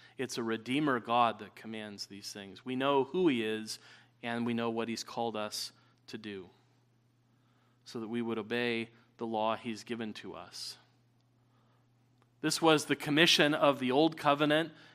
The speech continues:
and it's very similar to the commission of the new covenant, right?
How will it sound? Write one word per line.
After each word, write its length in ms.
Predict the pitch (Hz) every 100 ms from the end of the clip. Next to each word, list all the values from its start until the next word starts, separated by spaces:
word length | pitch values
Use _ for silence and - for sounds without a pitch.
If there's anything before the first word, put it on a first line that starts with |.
| -
and 120 | 139
it's 120 | 139
very 260 | 175 196 185
similar 460 | - 202 196 151
to 160 | 143 156
the 80 | 135
commission 500 | - 143 156 - 143
of 140 | 131
the 100 | 131
new 160 | 151 202
covenant, 500 | - 101 98 92 - _ _ _ _ _ _ _ _ _ _ _ _ _ _ _ -
right? 240 | 123 156